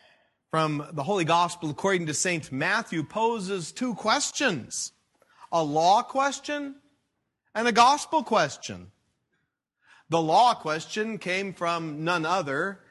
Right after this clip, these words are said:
than an expert in the law, a Pharisee. It was designed to trap Jesus in his own words. "Which is the greatest commandment in the law?" If you could summarize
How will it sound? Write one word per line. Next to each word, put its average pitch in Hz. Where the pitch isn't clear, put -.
than 175
an 180
expert 196
in 226
the 240
law, 247
a 180
Pharisee. 160
It 233
was 240
designed 180
to 220
trap 269
Jesus 208
in 226
his 208
own 254
words. 139
"Which 165
is 247
the 262
greatest 185
commandment 175
in 196
the 202
law?" 180
If 214
you 254
could 208
summarize 160